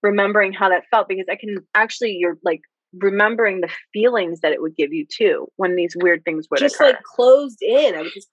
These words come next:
Speaker 2: close in, like,
Speaker 1: Mm-hmm.
Speaker 2: you know, just
Speaker 1: And you feel so invisible and so small. And I think that's why people don't understand how often abusive children happens, because the children have no gauge. Exactly. Like, and there's such a,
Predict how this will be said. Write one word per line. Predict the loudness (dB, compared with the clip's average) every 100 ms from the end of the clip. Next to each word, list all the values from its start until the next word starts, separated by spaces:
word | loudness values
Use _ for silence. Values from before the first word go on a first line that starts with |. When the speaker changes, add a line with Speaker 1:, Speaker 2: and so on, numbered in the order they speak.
| -4
Speaker 2:
close | 4 6 4
in, | 2 2 2 0
like, | -6 -8 -8 -6
Speaker 1:
Mm-hmm. | -2 0 0 0 -2 -8 _ _ _ _
Speaker 2:
you | -4 -2
know, | -2 -4 -10 -14 -18 -8
just | -2
Speaker 1:
And | -2
you | 0
feel | 0 0
so | 2 0
invisible | 2 2 0 0 -4
and | -2
so | -6
small. | -6 -2 0 2
And | 0
I | 0
think | -4 0
that's | 0 0
why | -4 -4
people | -10 -4 0
don't | 0 0
understand | -2 -6 -8 -6 -4 -2
how | -2 2 2
often | 2 0 -4 -4 -8 _ _ _ _
abusive | -4 0 0 0 -6
children | 0 2 2 -2 -8 -14 _ _ _ _ _ _ _ -6
happens, | -2 -2 -2 -4 -2
because | -2 0 0 -2
the | -6
children | -6 -4 -2 -2
have | -2 -6
no | -4 -2 0 0
gauge. | -2 0 0 -2
Exactly. | -8 -6 -2 -2 -2 -8
Like, | -4 -4 -4 -10 _ _ _ _ _ _ -2
and | 2 2
there's | 2
such | 0
a, | 0